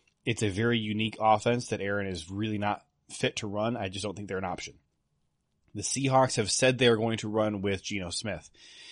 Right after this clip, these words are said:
Now, would they take Aaron Rodgers if they could get him? I think they would. That is a team maybe you play ball with.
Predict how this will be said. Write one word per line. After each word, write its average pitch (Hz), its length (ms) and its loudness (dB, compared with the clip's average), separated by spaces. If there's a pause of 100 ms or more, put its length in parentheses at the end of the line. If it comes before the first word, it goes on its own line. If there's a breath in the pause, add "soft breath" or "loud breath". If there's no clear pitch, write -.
(220 loud breath)
Now, 104 300 0 (1900)
would 120 280 6
they 143 100 12
take 123 240 2
Aaron 113 140 4
Rodgers 101 300 2
if 92 60 -10
they 101 120 -2
could 90 140 -8
get 98 160 0
him? - 80 -6 (360)
I 90 520 -2 (300)
think 143 220 4
they 127 140 4
would. 101 380 -6 (1120)
That 131 200 10
is 135 80 4
a 131 60 -2
team 127 480 -2
maybe 113 360 0
you 110 100 -4
play 107 180 -4
ball 87 280 -6
with. - 320 -20